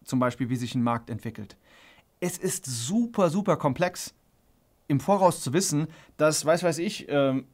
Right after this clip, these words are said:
eine Corona-Epidemie, äh, ausbrechen wird oder dass es einen Ukraine-Krieg geben wird. Das weiß kein Mensch. Ja? Und wenn du dann glaubst, „Ja, ich hab's voll gesch-, äh, schnackelt und ich weiß genau, wie die Börsen sein, äh, Kursen sein werden in, in sechs Monaten“, dann überschätzt du dich.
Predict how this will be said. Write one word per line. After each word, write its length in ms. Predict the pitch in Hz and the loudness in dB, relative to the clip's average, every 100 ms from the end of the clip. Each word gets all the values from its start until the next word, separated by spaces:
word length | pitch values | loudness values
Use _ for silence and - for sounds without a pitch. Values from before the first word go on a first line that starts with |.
| - | -4
eine 160 | 185 | 0
Corona-Epidemie, 1160 | 175 190 233 196 123 - - 139 139 135 131 127 | 4 6 6 6 6 2 -2 -2 0 2 4 2
äh, 160 | 127 123 | 2 0
ausbrechen 560 | 135 131 135 117 123 | 2 0 -2 -2 -4
wird 180 | 107 - | -6 -2
oder 220 | 180 202 | 2 4
dass 140 | 160 147 | 4 0
es 120 | 143 | 0
einen 80 | 165 | 0
Ukraine-Krieg 600 | 165 190 277 - 139 - | 0 2 4 4 0 -2
geben 240 | 123 113 | -2 -2
wird. 160 | 98 - - - | -4 -8 -18 -2
Das 180 | 160 135 | 0 4
weiß 240 | 151 147 | 4 2
kein 220 | - 143 | 0 2
Mensch. 440 | 135 233 123 - - _ _ | 6 4 4 -4 -10 _ _
Ja? 280 | 135 135 220 - - - | -2 0 -2 -8 -20 -4
Und 100 | 139 | 4
wenn 120 | 175 | 4
du 60 | 190 | 6
dann 200 | 220 240 | 4 6
glaubst, 260 | 240 - | 4 4
„Ja, 100 | 160 | 2
ich 100 | 143 | 0
hab's 120 | 180 - | 0 0
voll 200 | 185 156 | 2 2
gesch-, 200 | 139 - | 0 -2
äh, 280 | 139 135 | 0 0
schnackelt 300 | 131 220 196 131 | 0 -2 0 0
und 100 | 127 | 0
ich 100 | 143 | 0
weiß 180 | 139 | -2
genau, 440 | - 139 196 131 - _ | 0 4 4 2 -2 _
wie 120 | 135 | -2
die 100 | 135 | 0
Börsen 320 | 120 123 127 123 | 2 2 2 0
sein, 300 | 123 127 107 | 0 0 -2
äh, 120 | 127 | -4
Kursen 280 | - 127 127 | -4 -2 -2
sein 280 | 123 123 113 | 0 0 0
werden 280 | 113 123 127 - _ - | -2 -4 -6 -16 _ -2
in, 220 | 127 123 | 0 0
in 240 | 131 123 | 0 -2
sechs 220 | 120 123 | -2 -4
Monaten“, 500 | 131 123 113 - 123 - _ _ _ _ _ - | -2 -2 -2 -4 -6 -6 _ _ _ _ _ -10
dann 120 | 117 | -8
überschätzt 540 | 110 107 - 190 - | -6 -8 -8 -10 -8
du 60 | 117 | -10
dich. 280 | 98 - | -10 -16